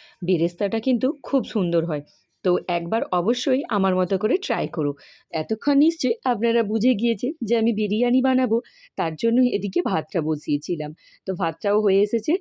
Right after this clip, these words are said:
তাই একটু কাঁচা লঙ্কা আর ধনে পাতা দিয়ে দিলাম। এবার জল ঝরিয়ে নেব। এদিকে কড়াইটা গরম করতে দিয়েছি, কড়াইটা গরম হয়ে যেতে ওর মধ্যে বেশ খানিকটা সর্ষের তেল দিয়েছি। আজকে যেহেতু বিরিয়ানি বানাবো,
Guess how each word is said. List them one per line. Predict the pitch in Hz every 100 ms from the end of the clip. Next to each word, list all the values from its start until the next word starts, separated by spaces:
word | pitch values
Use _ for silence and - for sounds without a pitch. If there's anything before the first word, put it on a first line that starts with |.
| _
তাই | 202 180
একটু | - 226
কাঁচা | 180 160 202
লঙ্কা | 226 247 233 -
আর | 196
ধনে | 170 226 185
পাতা | 175 175 165
দিয়ে | 160 156
দিলাম। | 160 151 147 _ _ -
এবার | 175 165 202
জল | 254 202 165
ঝরিয়ে | 190 151 151
নেব। | 147 147 - _ _
এদিকে | - 220 285 190
কড়াইটা | 208 196 170 185 190 208
গরম | 185 175 220
করতে | 240 226 254
দিয়েছি, | 226 233 226 214 233 -
কড়াইটা | 233 208 214 233
গরম | 196 185 214
হয়ে | 247 247
যেতে | 254 220 -
ওর | 180 170
মধ্যে | 185 165 226
বেশ | 175 165
খানিকটা | - 202 202 - -
সর্ষের | 226 180 202 139
তেল | 165 156
দিয়েছি। | 151 147 - 147 - - - -
আজকে | 170 175 - 214
যেহেতু | 262 262 277
বিরিয়ানি | 190 208 233 277 285
বানাবো, | 294 294 233